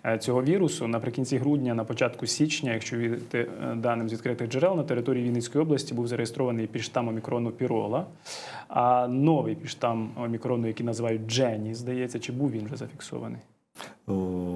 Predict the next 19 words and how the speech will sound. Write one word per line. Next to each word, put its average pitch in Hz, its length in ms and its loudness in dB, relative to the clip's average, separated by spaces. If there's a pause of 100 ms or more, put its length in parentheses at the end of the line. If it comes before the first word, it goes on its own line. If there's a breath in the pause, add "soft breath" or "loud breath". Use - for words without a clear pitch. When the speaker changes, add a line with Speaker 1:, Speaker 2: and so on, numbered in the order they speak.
(360)
Speaker 2:
на 90 320 0
початок 104 840 0
січня 156 720 0 (460 loud breath)
в - 40 -6
Україні 131 360 2
було 95 260 0
зафіксовано, 107 960 0 (220)
о, - 60 -8 (520)
дев'ять 107 380 4
випадків, 87 600 0 (720 loud breath)
е, - 20 0 (300)
підтипу 101 800 2 (220)
омікрон 90 600 2 (200)
Дженні. - 360 -2
Е, - 40 -14 (1300 loud breath)
в 92 220 2
двадцять 104 360 0
третьому 98 460 0
році, 135 400 2